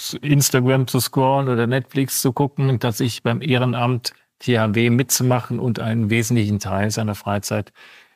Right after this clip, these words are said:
eben für dieses wichtige Amt aufzuwenden?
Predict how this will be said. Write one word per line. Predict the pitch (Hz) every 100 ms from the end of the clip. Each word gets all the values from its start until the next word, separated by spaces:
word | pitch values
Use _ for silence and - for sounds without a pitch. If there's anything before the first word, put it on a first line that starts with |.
| _
eben | 107 104 98
für | 107
dieses | 107 107 - 110
wichtige | 104 - 107
Amt | 139 143 143 - - _ -
aufzuwenden? | 104 - - 98 90 87 - 90